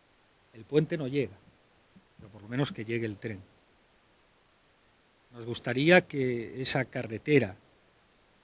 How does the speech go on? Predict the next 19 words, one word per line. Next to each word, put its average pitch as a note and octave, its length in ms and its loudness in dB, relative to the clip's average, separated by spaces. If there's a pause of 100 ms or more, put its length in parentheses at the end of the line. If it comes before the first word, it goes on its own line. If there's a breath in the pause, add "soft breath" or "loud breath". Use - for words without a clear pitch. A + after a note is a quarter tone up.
(180)
entre G#2+ 160 -18
el G#2+ 80 -10
puerto A#2 320 -8
y A2 60 -6
Rota, C#3 420 0 (840)
que A#2 80 -18
ahora A#2+ 120 -6
mismo A#2 280 -6
es - 80 -14
un B2 80 -12
peligro, B2 420 -10 (1400)
se G#2+ 60 -20
termine. G#2 440 -16 (2000)
Y A2+ 40 -20
nos A2+ 120 -16
gustaría, A#2+ 440 -8
sobre B2 300 -10
todo, D3 380 -10 (1160)
que A2+ 80 -20